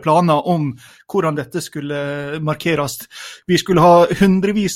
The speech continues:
av norske U S A-eksperter. Vi skulle ha norskamerikanere med elendige aksanger som var helt uforståelige.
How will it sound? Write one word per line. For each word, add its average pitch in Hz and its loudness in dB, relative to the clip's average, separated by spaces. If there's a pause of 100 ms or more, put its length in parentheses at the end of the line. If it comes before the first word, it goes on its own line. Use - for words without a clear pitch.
av 147 -6
norske 160 -4
U 190 4
S 160 0
A-eksperter. 170 0 (480)
Vi 185 -4
skulle 170 0
ha - 2
norskamerikanere 160 0
med - -6
elendige 175 0
aksanger 156 -2
som 156 -6
var 156 -2
helt 185 -2
uforståelige. 170 0